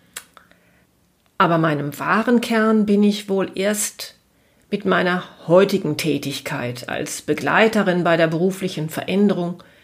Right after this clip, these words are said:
sehr nahe gekommen. Angelegt war also eigentlich schon mehreres, wenn ich so zurückblicke.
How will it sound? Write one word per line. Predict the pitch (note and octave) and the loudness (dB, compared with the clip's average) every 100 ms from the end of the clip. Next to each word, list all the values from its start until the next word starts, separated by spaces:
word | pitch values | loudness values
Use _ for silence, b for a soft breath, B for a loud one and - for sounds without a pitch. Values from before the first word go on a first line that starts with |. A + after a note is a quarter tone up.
| b b b b | b b b b
sehr | D3+ F3+ D3+ | 2 4 4
nahe | D3+ D3+ | 2 -2
gekommen. | B2 - - - D#3 - _ _ _ _ _ - b b b b _ _ _ _ _ _ _ _ _ _ b b b _ - | -4 -10 -12 -12 -14 -18 _ _ _ _ _ -20 b b b b _ _ _ _ _ _ _ _ _ _ b b b _ -4
Angelegt | E3+ G#3 B3 B3 B3+ - | 2 4 4 4 2 2
war | G3+ A3 | 2 4
also | - F#3+ F#3+ | 2 0 0
eigentlich | - F3 G#3 A#3+ A3+ | -4 -4 -2 0 0
schon | - F#3+ E3 D3+ | -2 -2 0 2
mehreres, | D3+ D#3+ E3+ A#3 B3 C#4 - - - | 2 2 2 0 2 0 0 -4 -4
wenn | G#3+ A3 | -2 -2
ich | G#3 | -2
so | - G#3+ | -4 -4
zurückblicke. | - G3 B3 - - A3+ A3+ A#3 | 0 2 2 -2 0 0 2 0